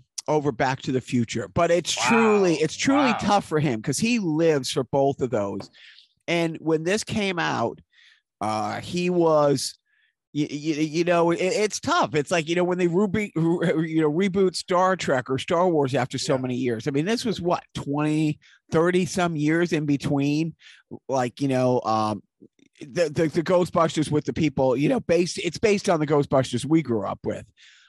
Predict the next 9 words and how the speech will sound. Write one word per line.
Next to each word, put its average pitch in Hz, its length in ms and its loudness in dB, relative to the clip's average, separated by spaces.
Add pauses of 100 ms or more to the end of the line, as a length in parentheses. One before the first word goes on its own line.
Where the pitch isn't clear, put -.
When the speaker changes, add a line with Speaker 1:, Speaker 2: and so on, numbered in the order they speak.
(160)
Speaker 2:
Right, 120 220 -2
Speaker 1:
Um, 123 120 -4
Speaker 2:
right. 107 200 -10 (680)
Speaker 1:
and, 156 500 0
uh, 131 560 2
he 170 280 0
was 175 280 0
like, 151 260 2
"Yeah, 170 200 2